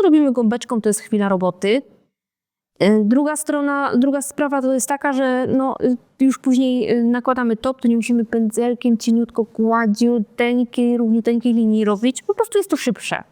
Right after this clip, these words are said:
O, mamy naturalną płytkę klientki. No, standardowa płytka, trochę płaska, ale standardowa. I chciałaś przedłużanie, dobra, i są przedłużone. Znaczy, są one estetyczne.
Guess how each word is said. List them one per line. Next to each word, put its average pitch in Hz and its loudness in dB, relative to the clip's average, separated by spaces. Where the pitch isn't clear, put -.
O, 247 2
mamy 294 2
naturalną 285 -2
płytkę 240 -2
klientki. 214 0
No, 494 8
standardowa 262 0
płytka, 196 -4
trochę 349 0
płaska, 285 -4
ale 233 0
standardowa. 208 0
I 220 0
chciałaś 247 0
przedłużanie, 214 0
dobra, 214 0
i 233 -4
są 254 0
przedłużone. 240 -2
Znaczy, 277 2
są - -2
one 302 0
estetyczne. - -2